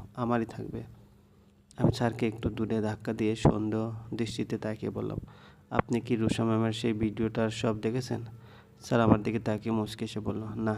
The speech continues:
এখন পর্যন্ত দেখিনি, তবে আমার বউ যদি চায় তবে দেখতে পারি।" "না মানে, আমার বউটা এত হট থাকতেও যদি অন্য মেয়ের ভিডিও দেখতে হয়, সেটা তোমার কাছে ভালো লাগবে বলো তো?"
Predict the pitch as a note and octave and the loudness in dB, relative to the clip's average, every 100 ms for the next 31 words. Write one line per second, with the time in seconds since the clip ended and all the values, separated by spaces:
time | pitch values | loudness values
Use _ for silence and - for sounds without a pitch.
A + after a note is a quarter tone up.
0 | G#2+ A2+ A2 A2+ A2+ A2+ A#2 - A2 G#2 | -4 -4 -2 2 2 2 -4 -4 -2 -2
1 | A2 A2 A#2 A2+ A2+ A#2 A2 A2+ G#2+ A2 | -2 -2 0 4 4 4 2 0 2 0
2 | A2+ A#2 A#2+ - G#2+ - - - - - | 0 -2 -2 0 -2 -4 -20 -20 -14 0
3 | A2+ A2 G#2+ - A2 G#2 A2+ A2+ A2 A2 | 2 2 0 -2 -2 -2 -2 2 4 4
4 | A2+ A2 A2+ B2 A2+ G#2 A2 G#2+ A#2+ A#2 | 4 2 0 0 0 4 2 4 0 0
5 | A2+ A2+ E3 - - - - - - - | 0 6 6 6 0 -18 -20 -20 -12 2
6 | B2 B2 - B2+ B2+ B2+ B2 B2 B2+ A2+ | 4 4 -2 -2 2 2 4 2 2 0
7 | A2 - A2+ A#2+ A#2 A#2 A2+ A2+ A2 A2+ | -2 -6 -2 0 2 2 2 0 0 0
8 | A2+ A2 - A#2+ A2 - - - - - | 0 -2 -2 -2 -2 -8 -18 -20 -20 -16
9 | - C3 C#3 C3 B2 A#2+ A2+ A2+ A#2+ A2 | -6 0 2 4 4 4 -2 0 0 2
10 | A#2 A2+ A2+ A2 G#2+ A2 A2+ | 2 4 2 2 0 0 -2